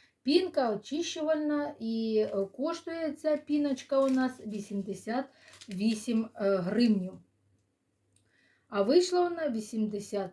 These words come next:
шість, е, вісімдесят. Е, тому що якраз таки ота знижечка і на цю пінку розповсюдилась. <clears throat> Ось так, таке було моє,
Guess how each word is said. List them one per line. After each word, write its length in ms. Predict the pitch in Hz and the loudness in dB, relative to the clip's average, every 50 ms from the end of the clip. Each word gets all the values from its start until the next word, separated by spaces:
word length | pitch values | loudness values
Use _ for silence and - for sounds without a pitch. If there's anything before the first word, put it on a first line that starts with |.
| - _ _ | -10 _ _
шість, 560 | - - - - 233 302 349 339 - - - | -16 -10 -2 0 4 4 4 2 2 -4 -6
е, 720 | 247 240 - - 208 196 202 202 196 202 202 202 202 202 - 214 202 | -6 -6 -4 -2 -2 0 0 0 0 0 -2 -2 -4 -8 -10 -8 -4
вісімдесят. 960 | 208 254 247 247 - 254 233 226 220 226 220 208 214 - - - 156 - - _ _ _ _ _ - - - _ _ | -2 -2 -2 -2 -4 -6 -6 -4 -4 -4 -4 -4 -6 -8 -12 -14 -14 -14 -16 _ _ _ _ _ -20 -20 -20 _ _
Е, 220 | - 202 202 196 190 | -6 -4 -2 -2 -2
тому 380 | - 220 220 233 285 392 440 | -2 0 2 2 2 2 0
що 280 | 427 - - 349 349 359 - - | 0 -2 -4 -6 -6 -6 -6 -6
якраз 340 | 240 233 - 277 349 359 - - | -6 -4 -2 -2 -2 -2 -4 -8
таки 220 | - 269 - 254 | -12 -8 -4 -2
ота 400 | 233 214 214 - 233 247 254 240 | -2 -2 -2 -2 -4 -4 -4 -4
знижечка 760 | 202 196 190 208 226 220 220 220 202 - - 220 220 220 - _ | -4 -4 -4 -4 -4 -4 -6 -8 -12 -10 -8 -8 -8 -8 -8 _
і 340 | - 214 226 262 277 285 - - | -8 -4 -4 -4 -4 -6 -8 -8
на 220 | 226 196 208 214 | -6 -6 -6 -6
цю 220 | 208 208 - 208 185 | -8 -8 -10 -12 -12
пінку 640 | 180 - - 208 240 254 247 240 - 254 247 - - | -12 -10 -8 -4 -2 -2 -2 -2 -4 -6 -8 -8 -4
розповсюдилась. 1160 | 190 196 202 196 196 - - - 196 190 190 - - - 190 180 170 180 180 160 170 170 165 - _ _ _ _ _ _ _ _ _ _ - - - _ _ _ _ _ _ _ _ - | -2 -2 -2 -2 -2 -6 -8 -6 -6 -6 -6 -10 -14 -16 -14 -14 -12 -10 -12 -10 -12 -14 -16 -18 _ _ _ _ _ _ _ _ _ _ -20 -20 -20 _ _ _ _ _ _ _ _ 10
<clears throat> 320 | 330 330 349 320 269 285 | 12 12 12 12 12 10
Ось 160 | 311 294 - | 8 6 4
так, 280 | - 254 220 202 - - | 0 -2 -2 -2 -4 -8
таке 260 | - 214 214 269 269 | -8 2 4 4 4
було 280 | 220 233 226 220 214 214 | 4 2 0 0 0 0
моє, 460 | 220 220 214 214 233 254 269 269 | 0 0 2 2 4 4 2 2